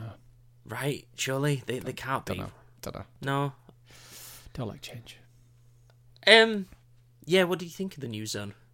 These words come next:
Speaker 1: Uh, d-, <sighs> it, it was okay, but wh-, why change something that I've grown up with?
Speaker 2: I don't know,
Speaker 1: Don't,
Speaker 2: Darren.
Speaker 1: don't change something, Terry.
Speaker 2: I don't know, I mean,
Speaker 1: I mean,
Speaker 2: I'll
Speaker 1: ten
Speaker 2: be
Speaker 1: seconds
Speaker 2: honest.
Speaker 1: on a crystal?
Speaker 2: <sighs>
Speaker 1: What's that
Speaker 2: And
Speaker 1: all
Speaker 2: it's
Speaker 1: about?
Speaker 2: bigger as well. I don't know. I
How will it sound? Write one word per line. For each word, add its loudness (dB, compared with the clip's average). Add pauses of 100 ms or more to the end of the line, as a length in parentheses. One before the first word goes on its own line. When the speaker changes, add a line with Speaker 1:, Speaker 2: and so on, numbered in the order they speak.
(420)
Speaker 1:
Uh, -10 (880)
d-, -2
<sighs> -
it, -4
it -4
was -2
okay, -4
but -4 (160)
wh-, -10
why -4
change -6
something -4
that -2
I've -6
grown -2
up -6
with? -6 (1300)
Speaker 2:
I -8
don't -6
know, -6
Speaker 1:
Don't, 0
Speaker 2:
Darren. -6
Speaker 1:
don't -4
change -6
something, -8
Terry. -10 (760)
Speaker 2:
I -6
don't 0
know, 0
I 0
mean, -2
Speaker 1:
I 0
mean, 4
Speaker 2:
I'll -6
Speaker 1:
ten 4
Speaker 2:
be 6
Speaker 1:
seconds 4 (180)
Speaker 2:
honest. -2
Speaker 1:
on 0
a -4
crystal? -4 (720)
Speaker 2:
<sighs> -6
Speaker 1:
What's 0
that 0
Speaker 2:
And 2
Speaker 1:
all 4
Speaker 2:
it's 4
Speaker 1:
about? 4
Speaker 2:
bigger -2
as -8
well. -6 (100)
I -14
don't -10
know. -8 (840)
I -20